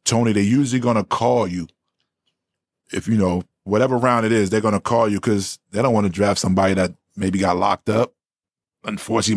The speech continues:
may have died, and you wasting a draft pick, all those type of things." So they will call you and speak to you first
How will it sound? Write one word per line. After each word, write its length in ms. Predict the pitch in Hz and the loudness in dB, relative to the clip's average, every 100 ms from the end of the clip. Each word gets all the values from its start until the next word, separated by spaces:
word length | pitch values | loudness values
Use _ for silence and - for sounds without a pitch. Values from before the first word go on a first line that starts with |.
| 107 | 0
may 60 | |
have 160 | 101 92 | 0 -2
died, 480 | 95 104 104 117 - _ _ _ | -2 0 0 0 -4 _ _ _
and 120 | - 95 | -8 -2
you 120 | 98 | 2
wasting 320 | 107 110 107 | 2 0 0
a 60 | 98 | -2
draft 400 | 98 107 104 - | 0 2 2 0
pick, 240 | 117 123 - | 0 0 0
all 200 | 120 135 | 0 2
those 180 | 123 104 | 0 -2
type 200 | 107 98 | -4 -6
of 100 | 95 | -6
things." 240 | 101 90 82 | -4 -4 -2
So 80 | |
they 120 | 101 113 | 0 0
will 120 | 98 | -2
call 300 | - 120 113 | -2 0 0
you 80 | 110 | -2
and 100 | 92 | -4
speak 300 | - 123 120 | 0 -2 0
to 80 | 110 | -4
you 120 | 101 | -4
first 400 | - 113 101 - | -2 0 0 -4